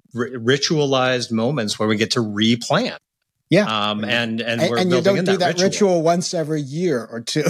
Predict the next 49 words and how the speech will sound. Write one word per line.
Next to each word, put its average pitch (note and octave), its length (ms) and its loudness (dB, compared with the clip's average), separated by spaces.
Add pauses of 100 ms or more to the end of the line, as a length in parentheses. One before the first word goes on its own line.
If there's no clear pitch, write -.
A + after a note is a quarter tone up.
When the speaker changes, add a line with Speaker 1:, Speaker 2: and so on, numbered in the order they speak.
(120)
Speaker 2:
<laughs> C4 180 4
Speaker 1:
No, F3+ 480 4
Speaker 2:
It's - 220 -6
Speaker 1:
you D#3 100 -4
Speaker 2:
about G#3 200 -2
a F3 100 -2
much A#3+ 160 0
shorter G#3+ 420 0
cycle. G3+ 580 -6
Speaker 1:
Much C#3 280 2
shorter, F#3 420 2
you A2+ 140 -2
know, C3 240 2
Speaker 2:
Yeah, C#3+ 280 2
Speaker 1:
two F3 140 0
weeks D#3+ 220 4
Speaker 2:
yeah. - 60 -8
Speaker 1:
to E3 120 -2
a D3 40 0
month, D3 340 -2
no, B2 260 0
no B2 200 2
Speaker 2:
Yeah, C3+ 120 2
Speaker 1:
longer C3 300 2
Speaker 2:
yeah. A#2 60 2
Speaker 1:
than G#2 140 -4
that. G2+ 320 -6
And A#2 320 -4
Speaker 2:
Yeah, A2+ 160 2 (220)
Speaker 1:
that's C#3+ 160 0
Speaker 2:
yeah. - 60 -6
Speaker 1:
because C#3 320 -2
as A#2+ 240 -2
we B2+ 80 0
get A#2 180 -2
new A#2 140 -2
Speaker 2:
Yeah. A2+ 60 2
Speaker 1:
information, B2 600 0
and A#2+ 140 2
I C#3+ 80 2
used B2 160 0
Speaker 2:
Yeah. - 80 0
Speaker 1:
to - 40 -4
say B2 120 -2
this A2 200 -2
as G#2+ 120 -4
a G#2 40 -6
product C#3 360 -2
manager, G2 380 -6